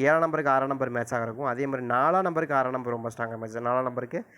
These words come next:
ஆறாம் நம்பர் ரொம்ப ஸ்ட்ராங்கா மேட்ச் ஆகிறக்கு வாய்ப்பு இருக்கு. அந்த இடத்துல பெஸ்ட் பண்ணணும். ஒண்ணு தான், ஒண்ணாம் நம்பர் தான் வரணும்.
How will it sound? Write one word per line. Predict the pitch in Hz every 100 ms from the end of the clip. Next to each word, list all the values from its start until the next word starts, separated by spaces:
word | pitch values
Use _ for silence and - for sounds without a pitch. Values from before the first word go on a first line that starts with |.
| - - -
ஆறாம் | 123 135 135
நம்பர் | 123 120
ரொம்ப | 120
ஸ்ட்ராங்கா | 120 123 120
மேட்ச் | 117 117
ஆகிறக்கு | 113 113 113
வாய்ப்பு | 113 -
இருக்கு. | 110 139
அந்த | 120
இடத்துல | 127 175
பெஸ்ட் | 151 147
பண்ணணும். | - 120 117
ஒண்ணு | 120 131
தான், | 135 123
ஒண்ணாம் | 135 156
நம்பர் | 156 147
தான் | 160 143
வரணும். | 139 156